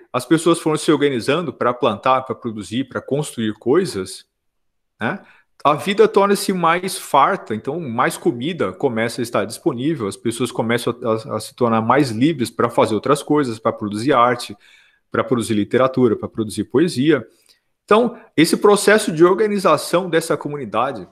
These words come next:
né, tornando-se cada vez maior, saindo de uma sociedade tribal,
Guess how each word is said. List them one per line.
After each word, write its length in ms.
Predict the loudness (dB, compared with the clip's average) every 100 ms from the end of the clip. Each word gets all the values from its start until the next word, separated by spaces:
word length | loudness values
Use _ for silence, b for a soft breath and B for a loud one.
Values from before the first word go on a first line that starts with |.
| _
né, 220 | -14 -14 -14 _ -6
tornando-se 420 | -4 -4 -10 -6
cada 220 | -4 -2
vez 180 | -4 -6
maior, 520 | -4 0 0 -2 -6
saindo 260 | -4 -4 -2
de 60 | -6
uma 120 | -6
sociedade 460 | -4 -2 0 0
tribal, 580 | 0 2 4 4 0 -14